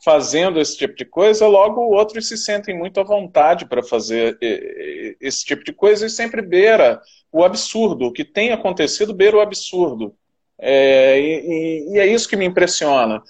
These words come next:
das pessoas não terem essa sensibilidade de que aquilo dali é, é uma coisa tão absurda que deveria ser combatida ou não aceita,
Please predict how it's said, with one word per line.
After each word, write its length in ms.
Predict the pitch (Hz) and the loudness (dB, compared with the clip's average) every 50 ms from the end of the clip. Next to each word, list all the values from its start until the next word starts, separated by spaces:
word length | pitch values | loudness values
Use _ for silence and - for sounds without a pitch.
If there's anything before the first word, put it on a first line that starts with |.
| _ _ _ | _ _ _
das 180 | _ 139 139 - | _ -2 -2 0
pessoas 400 | - 180 - - - 196 190 196 | 0 0 0 2 4 4 4 4
não 200 | 202 196 185 180 | 0 -4 -4 -2
terem 300 | 185 185 202 220 214 196 | 0 0 2 2 2 0
essa 180 | 180 - - 196 | 0 0 -2 -2
sensibilidade 1080 | - - 151 143 - 147 139 143 131 131 117 117 123 135 165 196 190 156 120 113 113 113 - - - _ _ | -2 -2 -4 -6 -6 -6 -6 -4 -2 -2 0 0 0 2 4 2 2 2 0 -2 -4 -4 -10 -20 -20 _ _
de 200 | 135 139 165 180 | -4 -2 -2 -2
que 240 | 185 - 220 220 214 | -2 -2 0 0 0
aquilo 340 | - - - 208 208 202 202 | 0 0 2 4 4 4 4
dali 640 | 175 175 151 139 135 143 160 185 214 233 240 240 | 4 4 4 4 2 -2 -2 -2 -2 -2 -2 -4
é, 1200 | 196 - - 170 196 196 190 190 190 185 180 151 135 143 147 147 120 98 135 135 - - 135 151 | -6 -6 -4 -4 -2 0 0 0 0 0 0 0 -2 -2 -4 -4 -4 -4 -8 -10 -10 -6 2 4
é 60 | 165 196 | 4 4
uma 260 | 214 220 208 - - | 4 2 -2 -4 -2
coisa 420 | - 180 196 208 202 202 180 170 - _ _ _ _ _ | 0 2 4 4 4 2 -2 -4 -6 _ _ _ _ _
tão 220 | - 269 294 330 277 | 0 0 2 2 2
absurda 840 | 233 185 156 143 - - - 185 220 269 262 233 190 143 147 143 | 0 0 -2 -4 -6 -8 -6 -2 2 2 4 4 4 4 2 0
que 140 | - - 208 | 0 -2 -4
deveria 340 | 233 240 240 247 240 254 262 | -4 -2 -2 -4 -4 -6 -6
ser 600 | - - 277 277 294 294 302 294 294 285 269 269 | -6 -4 -4 -2 -2 -2 -2 -4 -4 -4 -6 -4
combatida 720 | - 269 240 214 175 156 - - - 214 262 285 214 180 | -4 -2 2 2 2 2 0 -4 -6 -2 -2 0 2 2
ou 80 | 160 147 | 2 2
não 180 | 156 165 160 147 | 2 0 0 0
aceita, 720 | 131 - - - 185 202 226 226 214 220 143 117 113 113 | -2 -4 -4 0 0 2 2 0 -2 0 0 0 0 -2